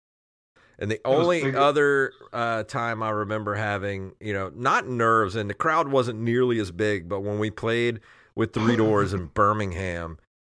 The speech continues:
Speaker 1: and Breaking Benjamin was, uh, it was us, Break, it was Ill Break, then us, then Breaking Benjamin, and Three Doors Down. And I remember hanging backstage,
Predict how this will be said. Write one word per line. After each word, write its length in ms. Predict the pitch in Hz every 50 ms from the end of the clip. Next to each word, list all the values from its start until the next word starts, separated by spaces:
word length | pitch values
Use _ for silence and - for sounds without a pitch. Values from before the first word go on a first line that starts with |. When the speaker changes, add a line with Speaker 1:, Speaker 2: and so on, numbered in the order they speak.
| _ _ _
Speaker 1:
and 500 | 101 98 92 90 90 90 87 87 87 73
Breaking 420 | - 104 104 110 - 131 123 123 98
Benjamin 680 | 101 107 104 107 101 101 98 92 90 85 87 87 - _ _
was, 360 | 98 98 95 92 92 85 85
uh, 100 | 98 95
it 100 | 87 92
was 140 | 90 90 - -
us, 460 | - 113 120 131 127 - - - - - _ _ _ _ _ _ _ _ _ _ _ _ _ _
Break, 260 | - 110 113 117 113 -
it 80 | 117 104
was 220 | 101 101 92 87 -
Ill 160 | 139 170 180
Break, 460 | 156 147 165 156 160 160 135 - -
then 180 | 113 117 110 - -
us, 480 | - 127 127 127 123 - - - - -
then 180 | - 110 104 95
Breaking 420 | 85 117 117 127 131 139 123 110
Benjamin, 560 | 101 113 113 107 98 107 101 95 95 92 90 - _ _ _ _ _ _
and 400 | - 92 98 98 98 92 90 90
Three 160 | - 107 101 101
Doors 240 | 98 95 95 85 76
Down. 380 | 101 98 92 90 87 85 82
And 140 | 80 90 95
I 80 | 95 95
remember 420 | 101 101 101 104 110 110 107 104
hanging 420 | 87 101 110 113 120 123 123 123 120
backstage, 920 | 117 120 113 113 - - - - 113 110 110 104 101 98 95 87 - -